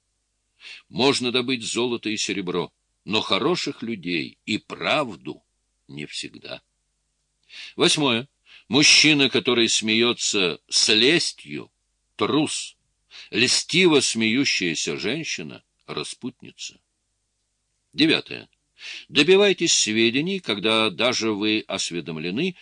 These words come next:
чтобы быть вежливым, а когда вы не осведомлены, чтобы быть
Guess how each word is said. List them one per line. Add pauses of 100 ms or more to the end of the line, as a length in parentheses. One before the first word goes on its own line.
(120)
чтобы
быть
вежливым, (880)
а
когда
вы
не
осведомлены,
чтобы
быть